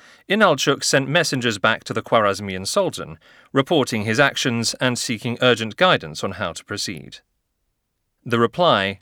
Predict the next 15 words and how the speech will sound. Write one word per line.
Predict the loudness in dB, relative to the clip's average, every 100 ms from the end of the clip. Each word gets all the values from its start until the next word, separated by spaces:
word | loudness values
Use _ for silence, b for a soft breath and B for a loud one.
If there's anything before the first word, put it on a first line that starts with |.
| _
could | -4 -2
not | -2 -6
have | -8
been | -8 -10
clearer. | -12 -12 -12 -14 -18 _ _ _ b b b
He | -2
was | 0 0
to | -2
kill | -2 0 0 -2
the | -6
Mongol | -6 -8 -8 -6
merchants, | -4 -4 -6 -8 -8 -10 _ _ _ _ _ -4
all | -4 -6
of | -14
them. | -20